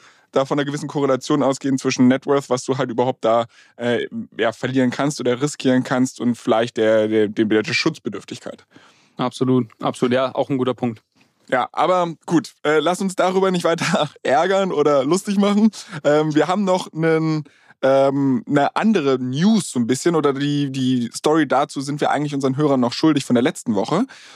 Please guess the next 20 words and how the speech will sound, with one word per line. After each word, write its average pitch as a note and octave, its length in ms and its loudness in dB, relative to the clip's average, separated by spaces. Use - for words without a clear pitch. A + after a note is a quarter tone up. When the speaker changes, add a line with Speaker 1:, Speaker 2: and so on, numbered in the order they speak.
Speaker 1:
Und C3+ 140 0
zwar E3 160 0
hattest G3 240 -6
du G3+ 80 0
da F#3+ 80 2
angeteasert, E3+ 880 0
ja, C3 100 0
ganz F#3+ 240 -2
krassen F#3+ 500 -2
Cliffhanger C#3 480 0
gemacht C3+ 360 -2
und C#3 60 4
ich D#3+ 100 -2
hab E3 100 -4
tatsächlich F3 460 -4
die E3+ 80 -4
letzte E3 260 0
Woche D#3+ 180 -2
schlecht D#3+ 280 -2
geschlafen, D3+ 540 -2